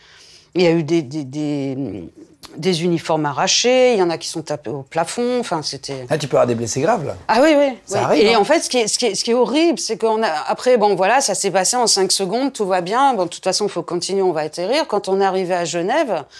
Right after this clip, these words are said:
Speaker 1: euh, il y avait Emirates et Turkish avec déjà des ambulances, mais personne nous a prévenus. Ils auraient pu nous dire, « Faites attention », et là, on vérifiait que tout le monde était bien attaché et tout ça, quoi,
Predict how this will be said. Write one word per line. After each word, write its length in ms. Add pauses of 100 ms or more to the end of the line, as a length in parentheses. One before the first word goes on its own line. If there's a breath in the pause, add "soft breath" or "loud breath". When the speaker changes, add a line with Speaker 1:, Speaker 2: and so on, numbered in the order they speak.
(300 loud breath)
Speaker 1:
euh, 760
il 80
y 60
avait 400
Emirates 520
et 80
Turkish 560
avec 220
déjà 260
des 220
ambulances, 580 (160)
mais 80
personne 380
nous 180
a 60
prévenus. 400 (800)
Ils 180
auraient 140
pu 100
nous 160
dire, « 200
Faites 200
attention », 520
et 60
là, 140
on 240 (240 loud breath)
vérifiait 320
que 60
tout 80
le 60
monde 120
était 180
bien 200
attaché 460
et 40
tout 140
ça, 160
quoi, 240